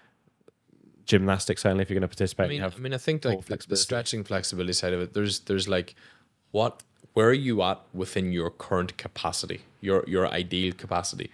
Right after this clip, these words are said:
Speaker 1: Sure.
Speaker 2: If you are at your ideal capacity, then stretching's probably not gonna make that much difference for
Speaker 1: Mm-hmm.
Speaker 2: you. If you have an ability to expand your capacity, then maybe it has a, a, a protective effect for some people.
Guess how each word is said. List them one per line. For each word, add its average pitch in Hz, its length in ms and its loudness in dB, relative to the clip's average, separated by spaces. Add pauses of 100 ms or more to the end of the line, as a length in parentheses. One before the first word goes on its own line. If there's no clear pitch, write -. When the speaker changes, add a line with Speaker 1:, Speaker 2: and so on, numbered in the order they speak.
Speaker 1:
Sure. 104 220 4 (120)
Speaker 2:
If 107 180 -2
you 113 200 4
are 98 320 2 (120)
at 104 240 -2
your 120 120 2
ideal 104 260 -2
capacity, 107 500 -2
then 95 420 -2 (300)
stretching's 98 380 -4
probably 92 240 -2
not 90 160 -4
gonna 92 140 -4
make 85 160 -4
that 87 120 -4
much 87 140 -6
difference 95 300 -4
for 117 100 -2
Speaker 1:
Mm-hmm. - 100 -4
Speaker 2:
you. - 40 -6
If - 140 -8
you 107 120 0
have 101 480 -2 (640)
an 92 120 0
ability 95 420 0
to 92 120 -4
expand 107 480 0
your 113 80 0
capacity, 92 460 -4
then 90 200 0
maybe 98 360 2
it 82 80 -2
has 90 260 -4
a, 85 140 -2 (320)
a, - 80 -8
a - 40 -6
protective 92 600 -6
effect 85 400 -4
for - 240 -8
some 87 320 -2
people. 92 340 -6